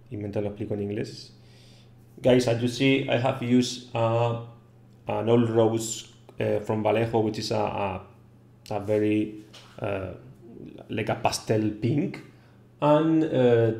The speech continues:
this color, uh, it's a bit confusing, if you see in the screen right now, uh, with the, uh, background color, which is the, the magenta or this dark pink,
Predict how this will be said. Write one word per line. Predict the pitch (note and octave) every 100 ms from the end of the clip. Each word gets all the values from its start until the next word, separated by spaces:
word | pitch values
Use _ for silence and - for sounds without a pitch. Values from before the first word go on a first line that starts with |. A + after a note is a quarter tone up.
| A2+
this | C3 C#3 C3+ -
color, | - C#3 C#3 B2 C#3+
uh, | D#3+ - - - - - - - _ - - - - D3
it's | A2+ A2 G#2+ G#2 - - A#2+ - - -
a |
bit | G#2 B2 -
confusing, | A2 - C3 A#2+ A2+
if | A2 G2+
you |
see | G#2 A2
in | G#2+
the |
screen | G#2 A2+ G#2
right | G#2
now, | G#2+ A2 G#2+ B2+ - - - -
uh, | A2+ G#2 G2+
with | G#2+ G2+ G2+
the, | G2+ G2+ G2 G2 G2 F#2+ -
uh, | G2 F#2+ F#2+ G#2
background | A#2 A2 A2 G#2 G2
color, | D3 B2 G2+
which | G2+
is | G2+ G2 G2
the, | G2+ G2 F#2+ G2 A2 -
the | G#2+ F#2+ F#2+ F#2 F2+ - - _ _ _ - - - - - _ _ _ -
magenta | A#2+ G#2 G#2 G#2 G2+ G#2+ G2 G2 - - - - - - -
or | A2 G#2+
this | G#2 F#2+
dark | G#2 G2+ G2+ -
pink, | G#2+ G2+ G2+ -